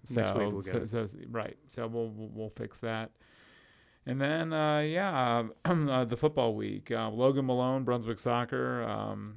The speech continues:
Speaker 1: uh, he had a big week. Uh, he had three goals in a couple of games, um, against Walkersville and, uh, Clear Spring. Uh, Callie Camerata of Tuscarora having a really nice season. Uh, she scored in overtime.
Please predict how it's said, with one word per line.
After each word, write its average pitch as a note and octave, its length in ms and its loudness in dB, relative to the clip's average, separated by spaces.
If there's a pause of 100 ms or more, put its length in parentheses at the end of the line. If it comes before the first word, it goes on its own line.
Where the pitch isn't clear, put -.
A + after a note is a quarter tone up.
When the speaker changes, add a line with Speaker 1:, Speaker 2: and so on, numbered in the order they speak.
(180)
Speaker 1:
uh, A2 220 -4
he A2 140 -4
had A#2 120 0
a A2 40 -2
big G#2+ 180 -2
week. A2+ 460 -4
Uh, G#2 420 -4
he A2 120 -4
had A2 180 -2 (200)
three B2+ 220 0
goals A2+ 400 4
in A#2 100 -4
a G#2+ 60 -4
couple A#2 320 -2
of A2+ 80 -2
games, A2+ 600 -6 (720)
um, G2+ 560 -4
against G#2 280 -6
Walkersville A2 720 0
and, G2+ 220 -6
uh, F#2+ 240 -6
Clear G#2 260 -6
Spring. B2+ 540 -4
Uh, G#2 460 -4 (200)
Callie A#2 380 2
Camerata A#2 640 -2
of G2+ 80 -8
Tuscarora A#2 540 -2
having A2+ 180 -4
a A2 40 -6
really A2 220 -6
nice A2 220 -6
season. A2+ 480 -6 (560)
Uh, G#2 340 -6
she A#2 200 -8
scored A2+ 320 0
in A2 100 -6
overtime. A2 840 -6